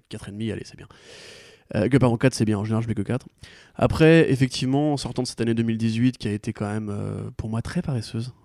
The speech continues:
Euh, on a déjà parlé de Black Panther l'autre jour, mais voilà, pour moi, c'est vrai, il y a vraiment des problèmes dans cette année de super-héros.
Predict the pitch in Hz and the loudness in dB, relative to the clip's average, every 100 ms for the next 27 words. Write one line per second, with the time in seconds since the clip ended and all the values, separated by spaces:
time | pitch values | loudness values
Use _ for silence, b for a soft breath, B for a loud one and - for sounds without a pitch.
0 | - 107 110 110 107 110 - 127 113 113 | -14 -10 -6 -8 -8 -14 -14 -10 -4 -4
1 | 113 113 117 113 117 113 110 110 120 117 | -2 -2 -2 -2 -4 -4 -6 -2 -2 0
2 | 110 107 107 107 110 - 107 110 - 104 | -2 -2 -2 -2 -4 -4 -2 -4 -6 -8
3 | 110 110 123 127 131 120 117 - 123 113 | -6 -4 -2 0 -2 -2 -6 -4 -2 0
4 | 110 107 107 107 107 - - 95 101 110 | -2 -2 -8 -8 -8 -10 -10 -8 -6 -8